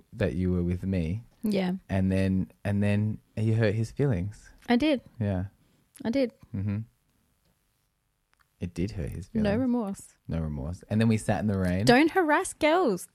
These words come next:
Speaker 2: They'll kiss you and then they'll hurt your feelings because they didn't want to.
Speaker 1: We sat in the rain while all of your weird hippie friends did poi.
Speaker 2: <laughs> Yes, they did.
Speaker 1: Mm-hmm.
Speaker 2: Yeah. Of all the parties you could have come to, that was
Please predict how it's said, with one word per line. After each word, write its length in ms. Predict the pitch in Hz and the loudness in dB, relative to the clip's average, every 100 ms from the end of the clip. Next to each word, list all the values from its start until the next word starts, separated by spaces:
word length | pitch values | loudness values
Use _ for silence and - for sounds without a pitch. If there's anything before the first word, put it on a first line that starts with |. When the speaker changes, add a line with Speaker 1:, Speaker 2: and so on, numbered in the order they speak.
| - | 0
Speaker 2:
They'll 180 | 233 262 | 2 2
kiss 340 | - 311 - | 2 0 2
you 180 | 269 240 | 4 4
and 120 | 233 | 6
then 140 | 233 | 6
they'll 160 | 269 269 | 6 6
hurt 180 | 262 254 | 6 4
your 140 | 269 | 2
feelings 400 | - 233 262 233 | 2 2 2 2
because 260 | 254 - 220 | 0 0 4
they 140 | 226 | 4
didn't 260 | 233 269 254 | 4 4 4
want 220 | 202 202 | 4 2
to. 340 | 170 - 220 - | 0 -2 -4 -2
Speaker 1:
We 100 | 104 | -2
sat 220 | - 113 | 0 2
in 60 | 113 | 4
the 100 | 107 | 4
rain 280 | 101 104 120 | 4 4 4
while 180 | 107 | 4
all 60 | 101 | 4
of 100 | 101 | 2
your 120 | 98 | 0
weird 260 | 95 98 101 | 0 2 2
hippie 280 | 98 92 104 | 0 -2 -2
friends 320 | 104 104 117 | -2 0 0
did 240 | 98 92 | -2 -2
poi. 400 | - 95 90 117 135 _ _ _ _ _ - | 0 2 2 0 -6 _ _ _ _ _ -20
Speaker 2:
<laughs> 140 | - - - - - 214 233 - - | -18 -18 -18 -16 -8 -2 -2 -2 -4
Yes, 320 | 180 160 170 - | -4 -2 -4 -4
they 160 | 175 | -4
did. 320 | 165 120 156 | -2 -4 -6
Speaker 1:
Mm-hmm. 300 | - 98 92 117 - - - | -4 -2 -2 -4 -8 -12 2
Speaker 2:
Yeah. 340 | 220 196 175 - - | 4 6 4 -2 -6
Of 140 | - 247 | 2 8
all 120 | 294 | 8
the 120 | 311 | 6
parties 440 | - 233 214 208 190 | 6 6 8 4 0
you 80 | |
could 140 | 185 196 | 0 0
have 140 | 185 | 0
come 200 | - 175 | 0 0
to, 220 | 185 160 156 | 0 -2 0
that 140 | 175 | 0
was 140 | - | -2